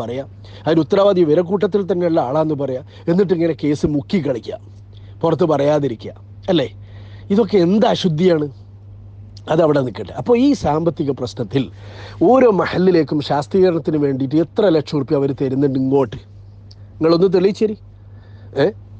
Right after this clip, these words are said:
അല്ല, ഇത് കാര്യം നിസ്സാരമല്ലല്ലോ. അതുപോലെ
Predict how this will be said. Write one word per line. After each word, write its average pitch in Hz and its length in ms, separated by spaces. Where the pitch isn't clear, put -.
അല്ല, 123 140
ഇത് 160 200
കാര്യം 156 220
നിസ്സാരമല്ലല്ലോ. 160 600
അതുപോലെ 175 360